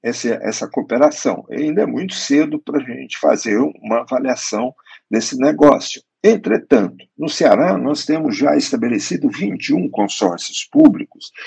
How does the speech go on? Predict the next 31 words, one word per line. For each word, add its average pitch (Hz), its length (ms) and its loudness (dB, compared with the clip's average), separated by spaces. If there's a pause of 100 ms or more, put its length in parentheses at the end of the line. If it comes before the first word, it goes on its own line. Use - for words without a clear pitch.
(240)
que 123 120 4
deve 147 300 6
atingir 120 540 2
algo 92 420 2
um 90 100 -4
pouco 92 320 -2
mais 101 280 2
de 98 120 -2
oitenta 87 400 -2
por - 160 -10
cento 92 360 -6
dos 90 240 -2
municípios 95 680 -4
do 82 120 -6
estado. 90 540 2 (420)
E - 80 2
nós 170 320 4
temos, 160 520 0
vamos - 320 2
dizer 101 460 2
aqui, - 340 0 (420)
dois, - 640 4 (260)
eh, 107 680 4
consórcios, - 960 2 (680)
eh, 110 280 0
que 107 140 0
estão 131 540 -2 (720)
avançados, 120 1000 2
vamos 98 240 -6
chamar 98 300 -4
assim, 95 440 -8